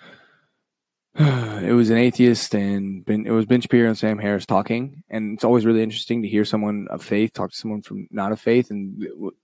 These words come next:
w-, in the context of it's two really smart people, because you don't have kind of the dumb, um, circular arguments that get nowhere,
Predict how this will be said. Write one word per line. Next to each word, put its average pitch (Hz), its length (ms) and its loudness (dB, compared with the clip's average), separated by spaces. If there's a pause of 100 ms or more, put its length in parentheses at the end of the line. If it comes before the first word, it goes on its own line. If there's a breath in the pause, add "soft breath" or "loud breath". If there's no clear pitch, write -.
(180)
w-, 127 140 -10 (500 loud breath)
in 123 100 -4
the 120 80 -2
context 110 400 -4
of - 60 -12
it's - 100 -14
two 131 200 2
really 110 300 0
smart 107 320 -8
people, 127 400 0 (200 loud breath)
because 113 180 0
you 110 80 2
don't 110 220 -2
have 104 280 -2
kind 107 200 -2
of 104 80 -2
the 107 80 -2
dumb, 101 460 -4 (560 loud breath)
um, 98 340 -2
circular 110 440 2
arguments 107 440 0
that 101 100 -4
get 101 160 -2
nowhere, 123 460 2